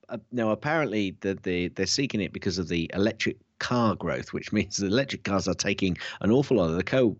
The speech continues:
cobalt. But, uh, phones or, uh,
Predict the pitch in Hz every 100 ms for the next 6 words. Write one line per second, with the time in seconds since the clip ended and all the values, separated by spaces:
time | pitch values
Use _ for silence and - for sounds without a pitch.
0 | - 127 104 64 60 - 101 - _ -
1 | - - - - - 190 175 87 120 165
2 | 175 - _ _ _ - 71 - - _
3 | _ _ _ - 73